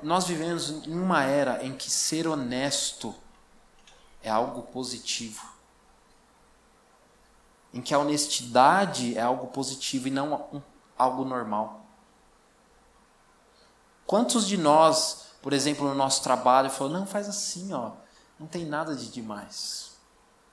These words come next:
Não tá, não tá errado." <laughs> Todos nós já vivemos situações assim. Por quê? Porque o errado se tornou, se tornou certo. E o certo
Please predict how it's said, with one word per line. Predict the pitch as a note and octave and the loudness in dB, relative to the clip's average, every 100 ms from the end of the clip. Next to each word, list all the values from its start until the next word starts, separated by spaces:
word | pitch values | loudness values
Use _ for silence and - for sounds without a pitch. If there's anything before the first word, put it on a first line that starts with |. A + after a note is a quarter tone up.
| _ - _ _ _ | _ -20 _ _ _
Não | E3 | -10
tá, | E3+ B3+ G#3 | 0 0 0
não | G#3 | 0
tá | A3 A3+ | 6 6
errado." | E3 C#3 B2+ A#2+ - F#2+ - - _ _ _ _ _ _ _ _ _ _ | 6 8 8 8 4 -8 -14 -20 _ _ _ _ _ _ _ _ _ _
<laughs> | - - - - _ _ _ - - _ _ _ - - - - - - | -14 -12 -14 -18 _ _ _ -20 -20 _ _ _ -20 -20 -20 -18 -20 0
Todos | - F3 F3+ D#3+ | 4 6 4 0
nós | D3+ C#3 A#2 | 6 6 6
já | A#2+ | 0
vivemos | A2+ A2 A#2 A2+ | -4 -6 -4 -4
situações | A2 A2+ G#2 A2+ G2+ | -6 -4 -4 -4 -6
assim. | G#2 - G2 F#2 - _ - _ _ _ _ _ _ _ | -4 -4 -6 -14 -20 _ -20 _ _ _ _ _ _ _
Por | C#3+ C#3 | -4 -4
quê? | - C3 - | -4 -4 -4
Porque | B2 - C#3 | -10 -6 -4
o | C3 | -2
errado | B2+ - - C#3+ D#3+ C#3+ | -2 -2 -4 -2 -2 0
se | C3 C#3+ | 0 0
tornou, | D3 D3 D3 D3 | 2 2 2 2
se | - C#3 - - | 0 -2 -4 -4
tornou | - C#3 C3+ D3 | 2 2 4 4
certo. | D3 D3 A#2+ - - - - - - | 6 6 4 0 -8 -14 -16 -12 -4
E | |
o | A#2 | -2
certo | - A2+ A2+ - - | 0 -2 -4 -6 -12